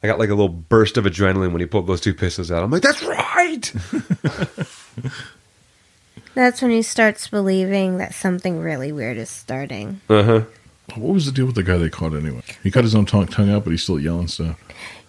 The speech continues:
Speaker 2: Yeah.
Speaker 3: <laughs>
Speaker 2: That was the first thing the cop lady asked Jericho, "Are you still drinking?"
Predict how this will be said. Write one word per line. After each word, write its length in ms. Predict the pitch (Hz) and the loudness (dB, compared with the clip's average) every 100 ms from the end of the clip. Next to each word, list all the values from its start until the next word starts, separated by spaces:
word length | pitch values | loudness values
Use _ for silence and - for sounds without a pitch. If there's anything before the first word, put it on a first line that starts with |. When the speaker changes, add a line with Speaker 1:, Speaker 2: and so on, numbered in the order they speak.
| _ | _
Speaker 2:
Yeah. 600 | 269 277 262 240 226 226 190 | 2 4 4 4 2 4 2
Speaker 3:
<laughs> 40 | - 131 - 143 160 - _ _ | 4 2 2 -2 -2 -8 _ _
Speaker 2:
That 120 | 240 | 4
was 160 | 254 269 | 4 0
the 100 | 262 | -4
first 380 | 254 233 240 - | 0 -2 -2 -6
thing 400 | 247 226 226 214 | -2 0 0 0
the 420 | 196 190 185 185 - | 2 2 0 -4 -6
cop 340 | 226 240 - | -2 -2 0
lady 380 | 202 190 190 196 - | 0 0 -2 -6 -10
asked 720 | 180 175 196 - - - - | -4 -4 -4 -12 -16 -16 -16
Jericho, 580 | - 214 208 208 208 196 - - - | -4 0 0 -4 -6 -6 -8 -14 0
"Are 60 | |
you 120 | 349 | 0
still 240 | 381 359 277 | 2 2 4
drinking?" 640 | 254 240 247 247 240 | 4 4 2 2 0